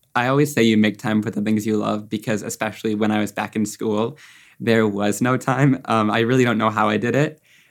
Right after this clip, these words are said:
I kind of, like I said earlier, just kinda stayed up, um, to, to get everything done. I was never really a kid who was gonna go to sleep without my homework done, ever. <laughs> Um,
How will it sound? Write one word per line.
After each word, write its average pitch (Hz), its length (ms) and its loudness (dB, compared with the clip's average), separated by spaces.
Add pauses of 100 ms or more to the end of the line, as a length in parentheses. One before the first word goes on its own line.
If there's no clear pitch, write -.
(140)
I 120 100 0
kind 135 240 2
of, 147 360 0
like 117 200 0
I 120 140 2
said 113 260 -2
earlier, 107 380 2
just 110 260 -4
kinda 107 140 -2
stayed 107 380 0
up, 110 280 -4 (120)
um, 104 300 -2
to, 104 400 -2
to - 180 -8
get 107 160 0
everything 110 360 0
done. 107 400 -2
I 117 80 0
was 113 160 4
never 127 260 2
really 123 260 0
a 117 80 2
kid 120 260 -2
who 117 160 -2
was 107 300 0 (280)
gonna 120 160 2
go 117 160 2
to 117 80 4
sleep 113 280 -2
without 113 240 -2
my 107 80 0
homework 104 380 -2
done, 107 360 -2 (400)
ever. 110 400 -2 (200)
<laughs> 151 260 0 (100)
Um, 107 340 2